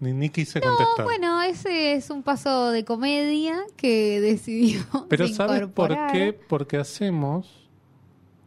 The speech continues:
Speaker 1: todo lo contrario que dicen que hay que hacer en un podcast. Que es,
Speaker 2: Ajá.
Speaker 1: por ejemplo,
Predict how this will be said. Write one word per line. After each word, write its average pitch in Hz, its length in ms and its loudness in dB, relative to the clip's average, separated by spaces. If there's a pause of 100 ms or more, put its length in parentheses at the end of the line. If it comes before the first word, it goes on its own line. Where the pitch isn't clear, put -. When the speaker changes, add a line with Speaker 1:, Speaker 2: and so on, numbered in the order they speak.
(120)
Speaker 1:
todo 247 160 2
lo 196 140 2
contrario 175 480 -2
que 147 280 -4 (320)
dicen 170 460 -2
que 143 60 0
hay 135 80 0
que 131 100 -2
hacer 131 240 -4
en 127 80 0
un 117 140 -4
podcast. - 500 -10 (180)
Que 196 100 2
es, 113 60 4
Speaker 2:
Ajá. 95 120 0
Speaker 1:
por 117 120 -2
ejemplo, 110 480 -8